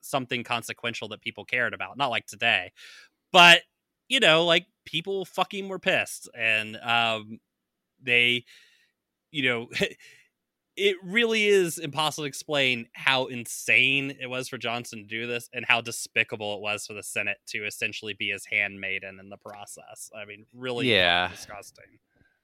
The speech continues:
Speaker 2: And so, like, I know some would argue that, uh, like, one of the tragedies is that, uh, you know, this, this could have been different, right? Like, uh,
Speaker 1: Mm-hmm.
Speaker 2: Reconstruction didn't have to fail. Um,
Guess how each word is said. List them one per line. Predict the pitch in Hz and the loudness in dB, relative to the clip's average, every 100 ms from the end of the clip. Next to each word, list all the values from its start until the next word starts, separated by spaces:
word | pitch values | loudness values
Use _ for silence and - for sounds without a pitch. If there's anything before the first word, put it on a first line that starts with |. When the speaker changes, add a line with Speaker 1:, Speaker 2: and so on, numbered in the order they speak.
| _ - | _ -6
Speaker 2:
And | 143 139 | -4 2
so, | 175 160 151 | 8 10 10
like, | 147 147 | 8 8
I | 151 | 8
know | 165 180 | 8 8
some | - 165 156 | 6 4 6
would | 147 127 | 4 4
argue | 104 113 120 117 110 | 4 4 4 4 2
that, | 95 98 92 92 | 4 6 6 4
uh, | 92 87 87 90 - _ _ _ _ - | 4 4 4 0 -4 _ _ _ _ -4
like, | 107 | -2
one | 113 135 147 | 4 6 6
of | 131 | 4
the | 113 | 2
tragedies | - 113 107 117 107 110 107 98 | 0 2 2 2 0 2 2 0
is | 92 87 | -4 -2
that, | 95 90 85 85 | 2 4 4 2
uh, | 85 82 82 80 | 0 0 -2 -6
you | 95 | -6
know, | 87 85 | -4 -2
this, | 104 - - - | -2 -4 -8 -10
this | 117 - | -10 -4
could | 165 | -2
have | 143 | 0
been | 104 95 | -2 -4
different, | - 101 - 87 80 | -4 -8 -6 -10 -10
right? | 85 87 95 | -6 -4 -4
Like, | 90 85 82 _ | -6 -6 -8 _
uh, | 92 85 82 85 87 | -6 -4 -4 -6 -6
Speaker 1:
Mm-hmm. | 127 131 | -8 -6
Speaker 2:
Reconstruction | 123 139 123 - 127 - 113 | -4 -4 -4 -2 -2 -2 -6
didn't | 104 98 | -6 -6
have | 101 101 - | 0 0 0
to | - - - | -12 -14 -4
fail. | 101 90 82 82 87 _ | 0 2 0 -4 -8 _
Um, | 95 90 87 85 85 | 0 2 2 0 -6